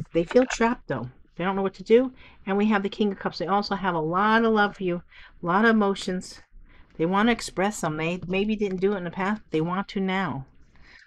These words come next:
Okay, let's see. What action might you take towards them? What's the action you might take towards them? I just looked at the clock and it was eleven eleven. Soulmate connection. <laughs> Okay. Twin flame. Okay.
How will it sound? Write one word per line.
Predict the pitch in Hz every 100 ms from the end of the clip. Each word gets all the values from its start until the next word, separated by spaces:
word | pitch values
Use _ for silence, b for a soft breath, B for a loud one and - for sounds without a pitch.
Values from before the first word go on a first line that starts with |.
| _ -
Okay, | 175 170
let's | 151 -
see. | 143
What | 160 196
action | 185 190 - 180
might | 165 156
you | 185
take | - 165
towards | - 156 147
them? | 151 131 127 - - - - - b b b -
What's | 202 196
the | -
action | 180 175 - 160
you | 156
might | 131
take | - 151
towards | - 131 131
them? | 120
I | 160
just | 208 -
looked | 214 208
at | 196
the |
clock | - 214 214 208
and |
it | 165
was | 160
eleven | 185 202
eleven. | 196 185 143 135 B B B
Soulmate | - 302 330 320 262 247
connection. | 233 220 220 - 226 220 - - 214 -
<laughs> | - B B B B B -
Okay. | 170 - 156 156 - -
Twin | - 269
flame. | 254 247 220 220 - - B B B B
Okay. | 202 - 180 160